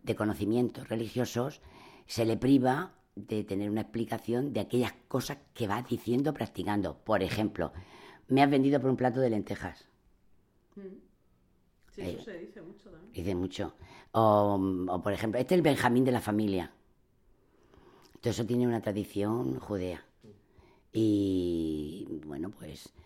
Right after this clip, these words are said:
Speaker 1: eh, luego, por ejemplo, pues hay otras que son como el onanismo, eh, que es una cosa que se, se, <laughs> se dice mucho entre nosotros, se habla sobre todo entre la gente joven y, bueno, y no tan joven, y tiene una raíz de herencia.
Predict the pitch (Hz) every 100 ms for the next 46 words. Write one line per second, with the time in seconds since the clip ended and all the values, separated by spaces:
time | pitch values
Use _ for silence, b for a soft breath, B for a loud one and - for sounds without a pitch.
0 | B B - 95 90 90 90 87 101 110
1 | 95 98 92 110 104 92 90 98 98 110
2 | 110 92 101 98 101 95 92 85 95 110
3 | 117 _ _ _ _ _ _ b b b
4 | b b _ _ _ _ _ - 104 98
5 | 92 90 90 87 - - 107 95 120 101
6 | 110 113 110 - 98 90 87 85 - 95
7 | B B _ - 104 101 - - - 104
8 | 117 - 123 104 139 - 135 - B B
9 | B 117 123 120 110 98 131 117 127 156
10 | B B B - 107 110 113 107 107 117
11 | 117 104 101 120 113 110 117 120 104 98
12 | 123 104 127 131 - 127 127 127 - 107
13 | B B 95 101 107 110 101 98 95 110
14 | - 104 95 82 104 123 - 92